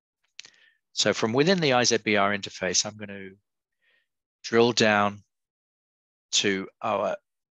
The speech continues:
if I get the right screen up here, I'm gonna drill down to, using our safeguarded copy option number twelve here. And this would be the first instance of how we look at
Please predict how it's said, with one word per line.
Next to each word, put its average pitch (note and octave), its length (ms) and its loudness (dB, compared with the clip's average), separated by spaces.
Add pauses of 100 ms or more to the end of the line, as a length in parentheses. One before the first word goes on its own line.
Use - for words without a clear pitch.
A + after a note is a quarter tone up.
if - 140 -18
I - 20 -12
get - 240 -8
the A#2 60 -18
right G#2 180 -6
screen G#2 380 -2
up F#2+ 120 -10
here, C3+ 360 -6 (480)
I'm G#2 160 -4
gonna G2 140 -6
drill A2+ 260 -2
down G2+ 280 2
to, - 200 -4
using G#2+ 480 0
our G2 360 -4
safeguarded A#2 760 2
copy G#2 600 -2 (140)
option G2 400 -2 (220)
number G2 160 -6
twelve A#2+ 440 2
here. F#2+ 320 0 (920)
And G#2+ 460 0 (240)
this - 260 4
would C3+ 160 2
be A2+ 500 2
the G#2+ 140 -2
first - 500 0
instance G2+ 500 -2
of - 80 -18
how G#2 160 -6
we G2 140 -6
look F#2+ 240 -6
at - 320 -2